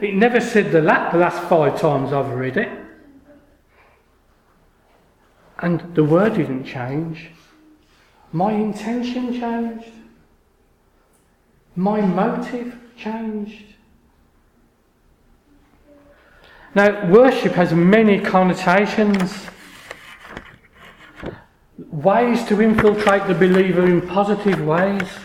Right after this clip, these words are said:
Worshipping God in spirit and truth is born out of being thankful.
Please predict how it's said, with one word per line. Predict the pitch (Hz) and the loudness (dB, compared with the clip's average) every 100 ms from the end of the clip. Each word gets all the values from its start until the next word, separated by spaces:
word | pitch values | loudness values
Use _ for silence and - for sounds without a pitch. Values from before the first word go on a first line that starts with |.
| - - - - _ _ _ _ _ _ _ _ _ _ _ _ _ _ _ _ _ _ _ _ _ _ _ - - - | -20 -20 -20 -20 _ _ _ _ _ _ _ _ _ _ _ _ _ _ _ _ _ _ _ _ _ _ _ -20 -20 -2
Worshipping | 160 269 - 254 262 240 220 | 4 4 4 0 0 0 4
God | 220 220 202 | 4 4 0
in | |
spirit | - - 214 214 214 | -4 -6 -4 -2 -2
and | 202 185 | -4 -4
truth | - 180 170 - - | 0 2 2 -2 -8
is | 202 160 | -6 -6
born | - 233 269 254 | 0 2 4 4
out | 226 220 | 2 2
of | 202 - - - - _ - | -2 -4 -10 -16 -20 _ -2
being | 226 226 202 | 2 4 2
thankful. | - 226 233 - 220 - | 0 0 0 -2 -4 -4